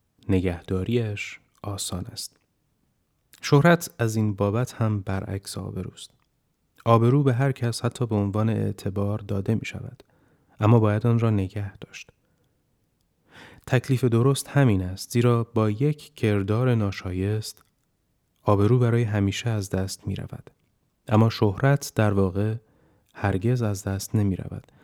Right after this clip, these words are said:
زیرا عمل یا اثری که شهرت به وسیلهٔ آن کسب شده است، همیشه ثابت است و شهرت برای بانی آن باقی می‌ماند، حتی اگر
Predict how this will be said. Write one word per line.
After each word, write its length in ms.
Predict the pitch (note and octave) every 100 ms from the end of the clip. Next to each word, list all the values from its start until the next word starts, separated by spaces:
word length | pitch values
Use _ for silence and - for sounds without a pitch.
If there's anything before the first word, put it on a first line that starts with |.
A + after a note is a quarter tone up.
| _ -
زیرا 260 | - A#2 A#2+
عمل 400 | A2+ A2 C3+ C#3+
یا 180 | B2 A2
اثری 500 | G#2+ G#2+ - C#3+ C#3
که 140 | -
شهرت 540 | A2 A2+ G2+ C#3 C#3 -
به 120 | A#2
وسیلهٔ 460 | G#2 - G2+ G2+
آن 200 | F#2+ F#2+ F#2+
کسب 320 | - F2+ -
شده 260 | - F2+ F2+
است، 300 | G#2+ A#2+ - _ _ _ _ _ _
همیشه 640 | - G2 F#2 F2+ - F#2+ F2+
ثابت 560 | - - F2+ F#2 A2+ B2
است 320 | A2+ A2 - _ _ _ _ _
و 60 | -
شهرت 520 | - A2 G#2 G#2+ -
برای 300 | A#2 A2 B2
بانی 520 | A#2 G#2 G2+ G2+ G2
آن 440 | F2+ G#2+ A2+ A2+ A2+ _ _ _ _ _ -
باقی 440 | G2 G2 F#2+ A2+
می‌ماند، 500 | G2 F2+ E2+ F2+ - _ _ _ _
حتی 420 | B2+ - B2+ A2+ -
اگر 280 | A2 A2